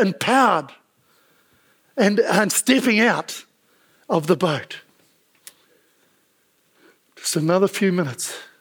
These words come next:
another wee while. There's still some more of you. All the rest, if you could just keep your head bowed.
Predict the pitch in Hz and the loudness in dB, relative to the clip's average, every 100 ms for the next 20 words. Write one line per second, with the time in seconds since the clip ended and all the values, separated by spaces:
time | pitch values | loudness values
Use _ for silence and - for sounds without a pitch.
0 | _ _ _ _ - 180 202 208 220 190 | _ _ _ _ -6 -2 2 0 2 0
1 | 196 156 135 - - _ _ - 160 143 | 2 0 -4 -10 -20 _ _ -4 -2 -2
2 | - 220 226 - 196 190 170 139 170 139 | -2 -2 0 0 0 0 0 -4 -6 -10
3 | 135 _ _ _ _ _ _ _ _ - | -14 _ _ _ _ _ _ _ _ 0
4 | 233 233 220 214 196 185 160 156 220 - | 2 4 4 2 -4 -4 -4 -2 -2 -2
5 | 233 208 196 - 202 - 135 87 | -4 0 0 2 0 -2 -8 -10